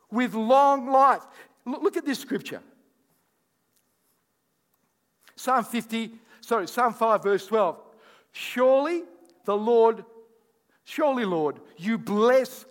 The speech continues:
the righteous. You surround them with your favor as with a shield." Just look at it, the word righteous. "Yes,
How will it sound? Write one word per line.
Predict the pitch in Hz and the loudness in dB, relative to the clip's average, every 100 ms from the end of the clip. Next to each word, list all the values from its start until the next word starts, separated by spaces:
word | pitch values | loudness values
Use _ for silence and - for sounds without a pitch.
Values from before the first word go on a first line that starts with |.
| _ | _
the | 190 | -4
righteous. | 180 165 160 165 208 202 - _ - - | 0 2 0 -2 -8 -10 -12 _ -20 -10
You | 208 | -8
surround | - - 208 196 208 247 247 262 226 | -8 -2 0 2 2 2 2 0 -2
them | 226 214 208 185 | -2 -2 -6 -6
with | 196 165 | -8 -4
your | 190 196 | -2 -2
favor | - - 208 214 180 170 180 - | -4 0 2 2 0 -2 -2 -4
as | 196 185 | -4 -4
with | 165 190 | -6 -6
a | 190 | -6
shield." | - 262 170 - _ _ _ _ _ _ _ - _ _ _ _ _ _ | -6 -6 -8 -10 _ _ _ _ _ _ _ -20 _ _ _ _ _ _
Just | 285 - | -12 -6
look | 339 | -6
at | 285 | -4
it, | 254 - | -8 -6
the | |
word | 190 220 180 | -2 0 0
righteous. | 190 208 - 117 - _ _ _ _ _ _ _ _ _ _ _ _ _ - | -2 -2 -6 -16 -20 _ _ _ _ _ _ _ _ _ _ _ _ _ -12
"Yes, | 180 262 277 - - - | -2 2 2 0 -12 -20